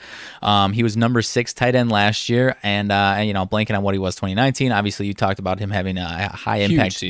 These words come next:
Speaker 1: there. Um, but I, I think he could creep back into that top five. Um, I think he's that next tier,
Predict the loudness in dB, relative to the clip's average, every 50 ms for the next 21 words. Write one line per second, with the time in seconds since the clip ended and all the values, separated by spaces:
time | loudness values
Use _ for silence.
0 | 2 4 4 4 4 2 0 -4 -10 -18 -16 -16 -16 -12 -2 0 2 4 4 4
1 | 4 2 0 0 0 0 2 4 4 4 4 4 4 4 2 2 0 0 -2 -2
2 | 0 0 0 -2 -4 _ _ 0 0 0 2 0 0 0 0 0 0 0 0 0
3 | -2 0 0 0 0 0 0 -2 0 2 2 4 4 2 2 0 -2 -2 0 2
4 | 2 0 0 -4 -8 -14 -20 -20 _ _ _ -10 -8 -4 -2 0 0 2 2 2
5 | 2 2 2 2 2 0 0 -2 -4 -2 2 2 4 4 4 4